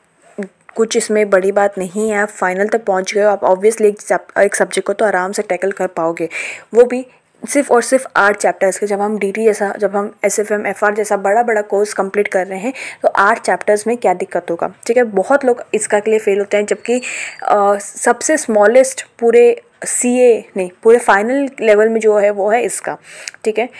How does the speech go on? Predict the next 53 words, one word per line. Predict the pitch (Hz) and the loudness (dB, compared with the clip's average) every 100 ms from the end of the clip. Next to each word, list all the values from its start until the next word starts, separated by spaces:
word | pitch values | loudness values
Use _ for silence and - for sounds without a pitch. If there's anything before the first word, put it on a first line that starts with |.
| - - - | -20 -20 2
तो | 208 214 | 2 4
सबसे | 214 208 | 0 -2
पहले | 247 247 | 0 2
तो | 247 | 2
डर | 196 196 | 2 0
हटाओ, | 214 202 277 - | 0 0 0 -2
सेकंड | - 202 220 | -4 -2 0
आप | 214 | -2
उसको | 214 - | -4 -8
प्रैक्टिस | 240 190 - 240 - | -2 -2 -2 -6 -4
करते | 233 220 | -4 0
जाओ, | 214 | 2
आपको | 214 214 | 2 0
उसका | 208 - 202 | -2 -2 -2
रिवीजन | 185 185 214 226 | 0 0 -2 -2
बढ़ाओ, | 208 196 185 196 - | -2 -2 -2 -4 -2
आप | 175 | -6
उसको | - - | -4 -2
राइटिंग | 190 175 220 | 0 0 -4
प्रैक्टिस | 226 202 - 190 | -2 -2 -4 -8
करो, | 190 202 - - - - | -4 -4 -4 -8 -16 -2
आपका | 196 - - | -2 -2 0
ऑटोमेटिक | 196 190 202 190 240 | 0 0 -4 -2 -2
आपको | 214 - | -2 0
एग्जाम | 190 - 165 | -2 -2 -4
में | 233 | -2
याद | 226 165 170 | 0 0 -4
रहेगा। | 160 165 - - _ _ 262 | -8 -8 -14 -14 _ _ -4
नेक्स्ट | 240 254 - | -2 -2 -2
क्वेश्चन | 269 262 285 | 0 0 0
है | 285 285 | -2 -2
कि, | 294 294 | -2 -2
अ, | 247 220 - | -4 -6 -4
क्या | 220 220 226 269 277 | -2 -4 -4 0 0
खाली | 262 262 | 0 0
प्रैक्टिस | 269 220 214 240 254 | 2 0 0 -2 0
मैनुअल | 247 262 | 0 2
करने | 226 214 226 | 0 0 -2
से | - 254 | -2 -2
and | 240 | 0
पास्ट | 220 214 - | 0 0 -4
ईयर | 233 | -2
के | 247 | 0
पेपर | 220 220 | 2 2
करने | 220 220 214 | -2 -4 -2
से | 220 233 226 | -2 0 0
इनफ | 208 202 220 - | -2 -4 -6 -2
होगा? | 196 202 233 | -2 0 -2
तो | 247 240 | 0 0
नहीं, | 208 190 - 262 - | -2 -6 -4 -4 -4
इनफ | 202 226 - | -4 -4 -4
नहीं | 190 196 254 | -8 -4 -4
होगा। | 233 226 | -2 -2